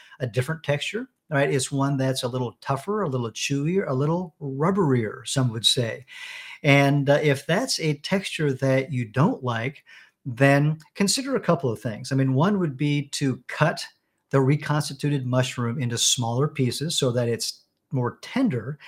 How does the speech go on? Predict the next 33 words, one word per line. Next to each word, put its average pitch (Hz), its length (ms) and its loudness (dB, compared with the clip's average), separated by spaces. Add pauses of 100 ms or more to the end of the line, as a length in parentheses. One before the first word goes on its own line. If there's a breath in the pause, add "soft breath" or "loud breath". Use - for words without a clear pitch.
(280 loud breath)
and 151 120 6
then 156 120 6
also 165 360 4
less 123 600 -2 (100)
noticeable. 123 760 0 (580 loud breath)
Now, 143 240 6
another 156 540 4
approach 135 600 -2
is, 135 560 0 (460 soft breath)
uh, 135 140 -4
while 139 400 4
the 151 180 2
mushroom 143 420 0
is 127 80 0
still 120 260 -2
dry, 120 800 0 (440 soft breath)
to 139 520 2 (160)
grind 131 520 4
it 127 260 0 (220)
to 143 80 4
some 131 220 2
extent. - 500 -6 (160)
And 131 100 2
you 139 80 4
can, 135 300 0
you, 139 320 -2
and 120 80 -2
it's 110 80 -8
gonna 151 160 2
be 160 160 4
up 147 180 2
to 202 80 -2
you, 151 400 2